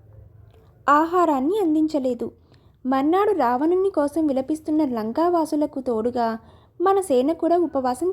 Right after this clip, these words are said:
చేసింది. ఇలా ఏడు సందర్భాలలో అసలు ఆహారం నా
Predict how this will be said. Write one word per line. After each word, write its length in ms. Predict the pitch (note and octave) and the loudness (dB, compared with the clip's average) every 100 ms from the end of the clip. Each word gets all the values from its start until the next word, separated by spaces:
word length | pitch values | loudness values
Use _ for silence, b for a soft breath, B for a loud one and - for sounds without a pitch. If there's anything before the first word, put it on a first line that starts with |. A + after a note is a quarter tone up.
| F4 | -2
చేసింది. 460 | C#4 C#4 B3+ A#3 - b b b b - | -4 -4 -4 -4 -8 b b b b 0
ఇలా 240 | F#4+ G#4 | 2 4
ఏడు 320 | F#4+ A#3 A#3+ F4+ | 2 0 0 0
సందర్భాలలో 960 | F4+ D4+ D#4+ C#4+ C#4 C4+ B3+ A#3+ A#3+ b b b - | 0 2 0 0 -2 0 -2 -2 -4 b b b -6
అసలు 240 | F#4+ G4 E4+ | 0 2 4
ఆహారం 520 | A#3+ C4+ E4+ F#4+ F4+ | 2 0 0 2 0
నా 160 | D4 | -2